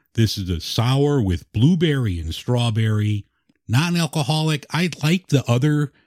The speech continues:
two that I had from them a couple months ago when I had them on the show. So when I saw that they had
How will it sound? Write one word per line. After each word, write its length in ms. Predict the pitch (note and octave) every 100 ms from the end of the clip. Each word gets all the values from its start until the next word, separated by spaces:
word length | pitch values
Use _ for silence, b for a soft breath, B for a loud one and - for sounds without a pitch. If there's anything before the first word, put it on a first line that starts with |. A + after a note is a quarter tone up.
| _ _ -
two 300 | - D#3 D3+
that 160 | C3
I 160 | A2 G#2+
had 420 | - A#2 C3+ C3+
from 220 | D#3 C#3+
them 280 | C#3 C#3 C#3+
a 60 | B2
couple 300 | A#2+ - F#2
months 320 | G2+ B2+ -
ago 240 | C3+ C#3
when 140 | A#2 F2+
I 100 | F2
had 220 | G2+ F#2+
them 140 | F#2+
on 200 | F#2 F#2
the 120 | D#2+ D#2
show. 540 | - A2+ B2 D3 E3+ _ _ _ _ _ _
So 260 | - A#2 G#2
when 120 | G#2+
I 140 | G#2+
saw 320 | G#2 C3+ A#2+
that 160 | A2+ A2
they 160 | G#2+ G2
had 420 | A2 G#2+ F#2